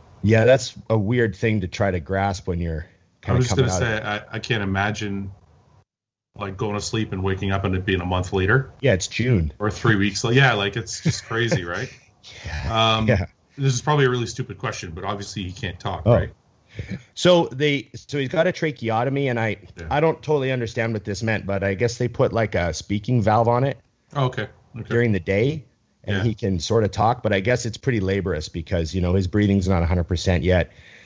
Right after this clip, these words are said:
Speaker 2: Yeah.
Speaker 1: As far as I know, there's still some pneumonia, but they've got the vent, like, way down now.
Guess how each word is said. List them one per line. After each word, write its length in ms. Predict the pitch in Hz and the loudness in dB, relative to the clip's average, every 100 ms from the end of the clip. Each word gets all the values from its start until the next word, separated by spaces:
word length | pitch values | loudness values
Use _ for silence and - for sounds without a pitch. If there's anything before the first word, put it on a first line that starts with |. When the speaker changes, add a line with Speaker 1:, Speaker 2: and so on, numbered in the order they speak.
| - | -4
Speaker 2:
Yeah. 80 | 107 | 0
Speaker 1:
As 120 | 107 | 2
far 200 | 131 135 | 4 4
as 100 | 123 | 4
I 80 | 113 | 4
know, 180 | 113 117 | 4 2
there's 180 | 104 | 0
still 280 | - 120 110 | -2 -2 0
some 400 | - - 107 113 | 0 -2 2 2
pneumonia, 460 | 117 120 123 131 120 | 2 2 4 2 2
but 200 | 101 98 | 0 -2
they've 160 | 101 | -4
got 240 | 80 101 92 | -2 -4 -2
the 60 | |
vent, 320 | 80 87 92 78 | -4 -2 -2 -2
like, 220 | 85 87 | -4 0
way 240 | 87 82 | 0 0
down 320 | 82 80 80 | 0 2 2
now. 320 | 80 76 73 | 2 0 -2